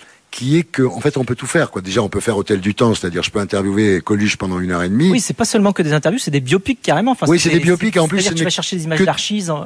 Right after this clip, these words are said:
Speaker 2: des
Speaker 1: Bien sûr, et c'est que des choses qu'ils ont vraiment dit.
Speaker 2: Oui, alors ça, c'est très important. C'est-à-dire que dès le début, tu dis tout
Speaker 1: Je
Speaker 2: ce
Speaker 1: dis,
Speaker 2: qui
Speaker 1: ça a été fait avec l'intelligence
Speaker 2: Voilà.
Speaker 1: artificielle, et tout ce qu'ils disent, c'est des choses qu'ils ont vraiment dit. Comme ça, je suis tranquille, on peut pas, et je fais ça en accord avec les héritiers.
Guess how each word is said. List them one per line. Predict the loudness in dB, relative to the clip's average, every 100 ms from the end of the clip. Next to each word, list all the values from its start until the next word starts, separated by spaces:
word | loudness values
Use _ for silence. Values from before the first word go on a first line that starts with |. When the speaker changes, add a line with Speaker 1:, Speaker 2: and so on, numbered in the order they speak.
| -4
Speaker 2:
des | 0
Speaker 1:
Bien | 2
sûr, | 4 4
et |
c'est | 4 2
que | 2
des | 2
choses | 2 2 0
qu'ils | 0
ont | 0
vraiment | 2 2 2
dit. | -2 -6 -10 _ _ _
Speaker 2:
Oui, | -2 -2
alors | 0
ça, | -2
c'est | 0
très | 0
important. | 0 -2 -2
C'est-à-dire | -2 -2
que | -2
dès | 0
le | 2
début, | 0 0 -2
tu | -4
dis | -4 -4 -4 -2
tout | 0
Speaker 1:
Je | 0
Speaker 2:
ce |
Speaker 1:
dis, | -2
Speaker 2:
qui | -2
Speaker 1:
ça | 2
a |
été | 2 2 0
fait | 2 2
avec | 2 -2
l'intelligence | -4 -4 -4 -4
Speaker 2:
Voilà. | -6
Speaker 1:
artificielle, | -8 -8 -4 2 4 2 -2 -14 -20 -10 -4
et | -2
tout | 0 0
ce | 0
qu'ils | -4 -4
disent, | 2 2 2 -4 -14 -20
c'est | -8 -4
des | 0
choses | 2 2 0
qu'ils | 0 0
ont |
vraiment | 2 2 4 2
dit. | 0 -8 -10
Comme | -6 -4
ça, | -2 -2
je |
suis | -4
tranquille, | -10 -12 -10 -4 -4
on | -4
peut | -6
pas, | -10 -12 -8
et | -6
je |
fais | -2
ça | 0 2
en | 2
accord | 0 2 2
avec | 2 0
les | 0
héritiers. | 0 0 -2 -6